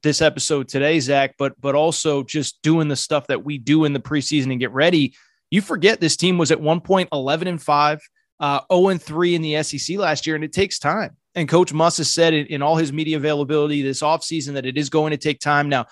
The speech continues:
I do think they were helped a little bit by having that summer tour where they were able to go overseas play. I think it was ended up being four games. And some of the guys, uh, in that tour looked really, really, really good. But when I look at this team, I don't know how you feel, man, but, but listen, it's gonna be a process, right?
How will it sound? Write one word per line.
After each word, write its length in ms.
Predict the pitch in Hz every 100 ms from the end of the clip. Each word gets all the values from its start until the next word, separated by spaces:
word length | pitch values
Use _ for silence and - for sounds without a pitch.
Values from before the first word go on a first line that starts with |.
| - _ -
I 80 |
do 140 | 151 196
think 160 | 185
they 80 | 170
were 120 | 165
helped 300 | 139 156 165
a 60 | 170
little 200 | 160 165
bit 200 | 147 160
by 140 | 139
having 280 | 131 143 139
that 160 | 135 120
summer 320 | - 143 127
tour 380 | - 170 170 160
where 120 | 135
they 120 | 135
were 100 | 135
able 160 | 131 123
to 100 | 120
go 220 | 123 135
overseas 640 | 127 120 - 185 175 160
play. 240 | - 147 123
I 20 |
think 180 | 131 143
it 40 |
was 160 | 131 135
ended 200 | 139 131
up 120 | 123
being 180 | 135 127
four 320 | - 151 135
games. 480 | 135 165 160 143 - - - _
And 140 | 147
some 160 | - 220
of 60 | 202
the 80 |
guys, 280 | 175 170 165
uh, 140 | 156 123
in 320 | 156 165 175
that 220 | 165 160
tour 280 | - 175 165
looked 240 | 156 151 139
really, 340 | 127 170 170
really, 220 | 160 151
really 180 | 143 139
good. 480 | 117 170 214 156 131 _ _ _
But 100 | 160
when 120 | 160
I 120 | 156 262
look 180 | 277
at 80 | 214
this 160 | 180 143
team, 200 | 196 190
I 100 | 156
don't 100 | 208
know 60 |
how 120 | 185 170
you 160 | 160
feel, 240 | 208 170 147
man, 280 | 143 147
but, 260 | 131 147 143
but 180 | 143 160
listen, 280 | 247 285 214
it's 80 | -
gonna 100 | 381
be 80 |
a 60 | 247
process, 440 | - 196 156 117
right? 220 | - 147